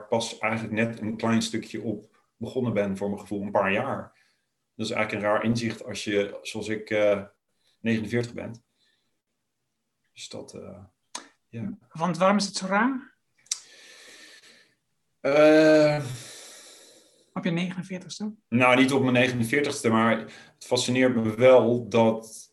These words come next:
Speaker 1: eh, als, dat ik, nou, ik ben denk ik rond mijn vijfenveertigste, zoals gezegd, eh, ben ik wat ga-,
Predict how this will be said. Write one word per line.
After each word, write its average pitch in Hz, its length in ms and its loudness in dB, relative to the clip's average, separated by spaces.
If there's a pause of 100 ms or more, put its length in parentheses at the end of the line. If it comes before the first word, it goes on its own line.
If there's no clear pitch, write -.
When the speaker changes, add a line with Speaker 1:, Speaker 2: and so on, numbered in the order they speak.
Speaker 1:
eh, - 540 -10
als, - 560 -2 (500)
dat 123 180 4
ik, 127 320 -6 (400)
nou, 139 380 2
ik 120 80 -2
ben 127 180 4
denk 123 140 2
ik 131 100 -2
rond 117 360 0
mijn 113 200 0
vijfenveertigste, 127 1400 -2 (1600)
zoals - 280 -4
gezegd, 117 360 -2
eh, 110 120 2
ben 113 120 2
ik 113 60 2
wat 113 140 0
ga-, - 120 -8